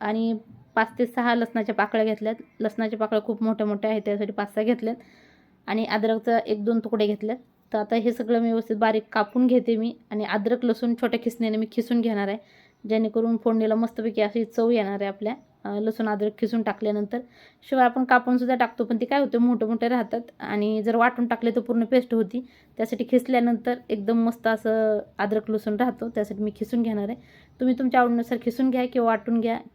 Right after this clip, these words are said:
किंवा पेस्ट टाकली तरी चालेल. ठीक आहे, तर टमाटे सगळं व्यवस्थित बारीक कट करून घ्यायचं आहे आणि बघू शकता मी छोट्या खिसणीने सगळं खिसून घेते. माझ्याकडे खिसणी आहे म्हणून याने व्यवस्थित खिसलं जातं, जास्त वेळ लागत नाही.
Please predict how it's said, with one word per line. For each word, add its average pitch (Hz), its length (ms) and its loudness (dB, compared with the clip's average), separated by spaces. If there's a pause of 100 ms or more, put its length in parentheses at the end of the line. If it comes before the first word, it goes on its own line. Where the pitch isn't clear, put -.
(140)
किंवा 226 180 2
पेस्ट 233 320 -2
टाकली 208 300 -2
तरी 226 120 2
चालेल. 185 360 -2
ठीक 233 200 -6
आहे, - 720 -10
तर 233 180 -2
टमाटे 233 320 2
सगळं 247 280 2
व्यवस्थित 254 320 2
बारीक 233 340 2
कट 226 140 -2
करून 233 260 2
घ्यायचं 226 300 2
आहे 285 180 -6 (540)
आणि 214 180 -2
बघू 220 180 -2
शकता 220 260 -6
मी 220 160 0
छोट्या 214 220 -2
खिसणीने 208 300 -2
सगळं 208 180 0
खिसून 233 320 0
घेते. 214 300 0
माझ्याकडे 214 340 -4
खिसणी 247 300 0
आहे 254 80 4
म्हणून 233 220 2
याने 226 180 0 (440)
व्यवस्थित 233 380 0
खिसलं 233 280 0
जातं, 214 380 -2
जास्त 208 260 -2
वेळ 220 180 2
लागत 202 320 0
नाही. 233 180 -4